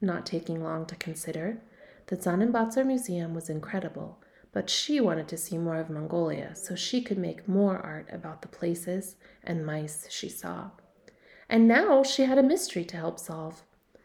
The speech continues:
"Wonderful," Amina said, tucking the piece of art back into a protective piece of plastic.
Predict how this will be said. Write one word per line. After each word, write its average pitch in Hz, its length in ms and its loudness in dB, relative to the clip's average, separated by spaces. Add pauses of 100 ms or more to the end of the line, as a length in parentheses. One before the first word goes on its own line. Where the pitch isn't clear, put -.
(440)
"Wonderful," 254 640 6
Amina 175 340 -2
said, 226 420 -4 (300)
tucking 220 340 2
the 226 80 4
piece 214 260 0
of 208 100 0
art 170 300 -4
back 185 260 -2
into 208 260 0
a - 20 0
protective 180 580 -6
piece - 240 -6
of 170 140 -10
plastic. - 640 -12